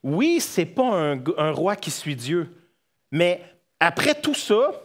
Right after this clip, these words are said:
il continue d'aller vers les Baals, et après tout ça, si vous allez deux ou trois chapitres plus loin,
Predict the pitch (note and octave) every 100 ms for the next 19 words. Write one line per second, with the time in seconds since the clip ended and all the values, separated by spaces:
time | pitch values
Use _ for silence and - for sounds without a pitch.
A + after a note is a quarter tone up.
0 | - E3+ - C4+ - A#3 C4 C4 G3 G3
1 | F3+ F3 E3 C3 B2 C3+ A#3 G3 - -
2 | - - - F#3+ - F3 - D4 D4 A#3+
3 | - C#4 D4+ D#4 - - - G3 F3+ G3+
4 | A#3 F#3+ C4 A3 A3+ A#3+ G3+ G#3 G#3+ G3+
5 | F#3+ F3 G3 C4+